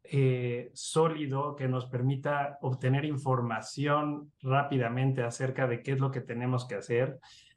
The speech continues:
Empezaremos a hacer, regresar a esas, eh, a esas campañas que estaban ligadas alrededor de la vacunación, a esas campañas que estaban ligadas alrededor de, este,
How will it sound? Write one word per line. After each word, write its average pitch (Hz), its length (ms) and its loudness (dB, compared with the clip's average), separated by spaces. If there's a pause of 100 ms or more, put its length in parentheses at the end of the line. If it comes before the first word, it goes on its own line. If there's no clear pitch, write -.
(180)
Empezaremos 139 640 4
a 143 60 0
hacer, 147 240 -2 (420)
regresar 135 440 4
a 160 100 4
esas, 160 540 -4 (100)
eh, 123 480 2 (1080)
a 131 100 0
esas 160 240 2
campañas 135 720 2
que 131 80 -6
estaban 135 340 2
ligadas 127 500 2
alrededor 123 500 -2
de 123 100 2
la 117 120 0
vacunación, 135 920 -2 (640)
a 139 60 4
esas 151 240 2
campañas 135 540 4
que 127 100 -2
estaban 131 520 0
ligadas 127 520 2
alrededor 117 680 0
de, 127 540 0
este, 117 680 -4